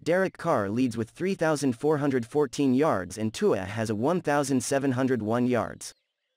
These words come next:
Why such a big difference? Carr has played in all eleven games and Tua only in eight, but those eight include one point five series in week two against the Bills, broken ribs, and half a game against the Ravens. When switch the metrics to completion percentage,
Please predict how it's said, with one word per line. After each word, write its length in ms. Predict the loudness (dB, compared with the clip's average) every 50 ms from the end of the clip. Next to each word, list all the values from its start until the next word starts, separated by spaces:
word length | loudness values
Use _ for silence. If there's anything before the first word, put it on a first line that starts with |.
| _ _ _ _ _
Why 200 | 0 0 0 0
such 260 | 0 -2 -2 -2 -2
a 60 | -4
big 260 | -2 0 -2 -2 0
difference? 540 | -4 -4 -4 -4 -6 -8 -6 -10 -12 -12 -12 -16 _ _ _ _ _ _
Carr 280 | -6 -2 0 2 2 2
has 200 | 2 0 -2 -4
played 300 | -2 0 2 2 2 2
in 100 | 0 0
all 280 | 2 2 2 4 2
eleven 360 | 2 4 2 2 2 2 0 2
games 400 | 2 0 0 0 0 -2 -2 -2
and 160 | -4 -4 -4
Tua 320 | 0 0 0 2 0 0 -2
only 320 | -2 0 0 2 2 0
in 80 | 0 0
eight, 200 | 0 -2 -2 -4 -6 -6
but 140 | -6 -2 0
those 240 | 2 2 2 2 0
eight 220 | -2 -2 0 0
include 360 | -2 -2 -2 0 -2 -2 0
one 260 | 0 -2 0 -2 -2
point 260 | -2 -2 -2 -2 -2 -2
five 300 | -2 0 0 0 0 -2
series 420 | -2 -2 0 0 0 -2 -4 -4
in 180 | -2 -2 0 2
week 240 | 0 0 0 -4 _
two 280 | -2 0 0 0 0
against 320 | 0 -2 -2 -2 -4 -2 -4
the 80 | -6
Bills, 460 | -4 0 0 0 0 0 -2 -6 -10 -14 _ _ _ _ _
broken 360 | 0 0 0 2 0 0 0
ribs, 380 | 0 0 0 0 -2 -4 -10 -14 -16 _ _ -6
and 160 | -4 -4 -2
half 240 | -2 -2 -2 -2 -4
a 40 |
game 320 | -2 -2 0 0 0 -2 -2
against 300 | -4 -4 -4 -6 -4 -4
the 100 | -4 -2
Ravens. 520 | 0 0 0 -2 -4 -8 -12 -14 -16 -16 -18 _ _ _ _ _ _ _ _ _ _ _ _ _
When 180 | 0 0 0 0
switch 320 | 0 0 0 0 0 0
the 80 | 0 2
metrics 440 | 2 2 2 0 -2 -6 -6 -6 -6
to 100 | -8 -6
completion 560 | -4 -4 -4 -2 -2 -2 -2 -2 -2 -4 -4
percentage, 580 | -6 -8 -8 -8 -8 -8 -8 -8 -8 -10 -10